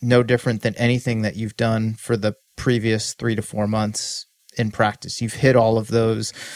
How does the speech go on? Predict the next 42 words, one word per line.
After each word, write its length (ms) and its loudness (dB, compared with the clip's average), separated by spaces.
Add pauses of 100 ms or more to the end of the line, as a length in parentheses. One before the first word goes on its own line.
(260)
demanding 420 6
marathon 680 4 (140)
pace 260 4
workouts 400 2
that 160 -4
tell 240 4
you 220 2
that 320 0 (100)
you're 220 0
ready 260 0
to 140 -4
do 180 -2
this. 160 -6
This 180 0
is 120 0
just 260 2
another 320 4
one 180 -2
of 60 -2
those. 600 -4
Um, 460 0
you 120 -2
haven't 260 4
had 480 2 (400)
this 160 0
kind 300 4
of 480 0
anxiety, 680 2
presumably, 680 0 (320)
going 260 4
into 260 -2
any 220 2
of 300 -2
your 120 0
big 240 4
workouts, 440 -2
at 80 -8
least 280 -6
not 200 -2
from 180 -2
what 140 0
you've 320 -10